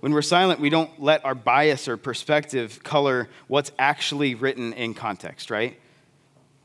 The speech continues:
We look at the Bible for what it is, for who it was written to, in what time, right? And we see it in that context, not our own, because we need to apply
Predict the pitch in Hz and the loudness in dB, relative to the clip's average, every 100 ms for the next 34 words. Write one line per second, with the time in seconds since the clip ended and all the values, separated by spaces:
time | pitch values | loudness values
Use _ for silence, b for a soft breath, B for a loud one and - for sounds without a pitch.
0 | _ - 123 160 170 143 139 135 131 - | _ -10 0 0 0 -2 2 2 2 -4
1 | 117 131 156 143 127 127 123 - b - | -2 0 2 2 2 0 -4 -16 b -10
2 | 110 - 165 175 151 123 139 139 - 135 | -8 2 4 4 0 0 -2 -4 -6 -4
3 | 131 131 107 117 156 - 143 131 127 110 | -2 -4 -6 -6 -8 -6 -2 -2 -2 -2
4 | 131 151 147 - - 120 - 147 156 - | 0 0 -4 -18 -8 -8 -4 0 0 -2
5 | - 127 139 131 127 143 127 104 - 110 | -2 0 2 0 -2 -4 -4 -6 -10 -4
6 | 110 139 160 143 127 123 131 b b b | 0 2 2 0 -2 -4 -8 b b b
7 | _ 117 110 127 127 123 117 - 120 113 | _ -12 -8 -4 -4 -4 -8 -2 0 0